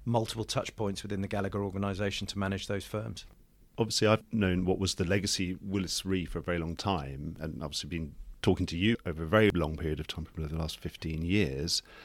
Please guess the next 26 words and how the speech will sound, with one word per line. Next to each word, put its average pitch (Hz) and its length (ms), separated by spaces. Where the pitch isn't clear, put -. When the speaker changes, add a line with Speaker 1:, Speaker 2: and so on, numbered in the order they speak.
Speaker 2:
I've 170 60
always 170 240
known 110 520
what 107 160
was 104 140
the 98 60
legacy 98 520
Willis 90 340
Re 87 480
as 107 140
very 139 160
much - 240
like - 140
a, - 20
quite 185 180
an 165 60
independent, 131 520
I - 20
think 143 120
it's 110 80
probably 104 200
wrong 98 200
to 98 120
say 90 240
maverick, 92 640
but - 200